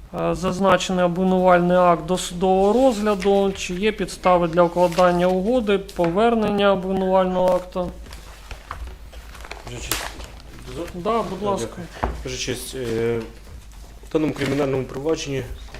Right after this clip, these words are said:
Speaker 2: за обвинуваченням дядика Олега Олеговича, депутата Полтавської обласної ради, складено обвинувальний акт, який затверджено прокурором дев'ятнадцятого нуль першого дві тисячі двадцять третього року у відповідності до вимог статті двісті дев'яносто першої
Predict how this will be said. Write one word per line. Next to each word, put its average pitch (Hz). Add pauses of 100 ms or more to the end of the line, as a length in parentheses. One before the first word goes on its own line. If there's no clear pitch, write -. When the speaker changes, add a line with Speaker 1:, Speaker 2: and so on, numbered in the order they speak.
(140)
Speaker 2:
за 120
обвинуваченням 120
дядика 117 (500)
Олега 113
Олеговича, 113
депутата 110 (120)
Полтавської -
обласної 120
ради, 156 (680)
складено 123
обвинувальний 131
акт, 165
який - (200)
затверджено 131 (460)
прокурором 131
дев'ятнадцятого 120
нуль 117
першого 113
дві 117
тисячі 117
двадцять 113
третього 123
року 156 (540)
у -
відповідності 120
до 117
вимог 117
статті 113 (480)
двісті 117
дев'яносто 120
першої 117